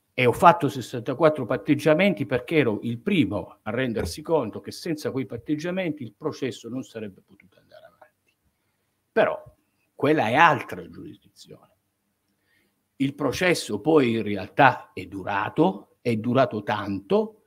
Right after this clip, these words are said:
e fortunatamente è arrivato ad un soffio della prescrizione. Perché tutti i processi di una certa complessità arrivano, tranne quelli di mafia, tranne gli omicidi,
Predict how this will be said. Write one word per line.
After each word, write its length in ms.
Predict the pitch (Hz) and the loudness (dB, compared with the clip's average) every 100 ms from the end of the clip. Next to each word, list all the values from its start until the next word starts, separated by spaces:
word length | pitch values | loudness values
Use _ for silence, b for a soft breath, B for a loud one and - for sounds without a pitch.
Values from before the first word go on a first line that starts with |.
| _ | _
e 140 | 127 135 | -6 -4
fortunatamente 1040 | - 214 - 208 180 165 165 185 185 180 | 2 2 2 2 4 4 2 0 -4 -2
è 20 | |
arrivato 540 | 160 151 165 170 170 170 | -2 -2 0 0 0 -2
ad 100 | 170 | -2
un 160 | 185 | -4
soffio 540 | - - 196 - 104 85 | -2 0 -2 -4 -12 -12
della 160 | 87 | -16
prescrizione. 720 | _ - _ 120 _ _ _ _ _ _ _ _ _ _ _ _ | _ -20 _ _ _ _ _ _ _ _ _ _ _ _ _ _
Perché 380 | - 113 - - | -18 -14 -16 -2
tutti 360 | - 277 - 123 | 2 2 0 -12
i 60 | |
processi 640 | - 104 101 160 123 - 104 | -10 -12 -6 -6 -6 -10 -14
di 60 | |
una 160 | 110 110 | -14 -10
certa 340 | - 160 - | -6 -6 -8
complessità 720 | 107 117 107 131 - 170 208 208 B B | -14 -14 -10 -12 -10 -6 -6 -6 B B
arrivano, 640 | 120 120 147 147 101 - _ | -2 0 0 -4 -6 -12 _
tranne 440 | 107 113 107 101 | -10 -8 -10 -14
quelli 280 | - 107 98 | -14 -14 -14
di 120 | 104 | -12
mafia, 380 | 110 107 - 90 | -10 -10 -14 -20
tranne 440 | _ 110 120 110 104 | _ -12 -10 -8 -6
gli 100 | 127 | -2
omicidi, 500 | 165 180 214 208 | -2 -2 -4 -4